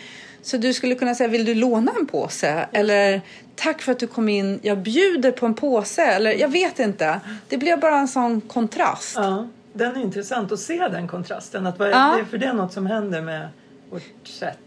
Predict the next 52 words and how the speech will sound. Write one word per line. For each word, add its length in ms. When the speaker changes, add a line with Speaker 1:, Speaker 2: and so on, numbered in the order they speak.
Speaker 2:
Och 80
Speaker 1:
Det 60
Speaker 2:
alla 80
Speaker 1:
händer 180
Speaker 2:
har 40
inte 120
Speaker 1:
något 60
i 20
Speaker 2:
hjärtat 140
Speaker 1:
mig. 100
Speaker 2:
i 40
det. 300
Ja. 280
Speaker 1:
Nej, 180
det 80
händer 260
något 220
med 120
mig, 240
Speaker 2:
Mm. 120
Speaker 1:
liksom. 520
Och 80
jag 120
vet 220
inte. 600
Nej, 280
jag, 180
jag 140
gillade 400
det 80
första 340
mycket 260
bättre. 380
För 140
att 160
jag 140
hade 220
kunnat 300
gå 140
någon 160
annanstans 560
och 100
handla 600
också 340
bra 240
varor. 560
Och 100
det 140
är 40
lite 320
dyrare 440
där. 400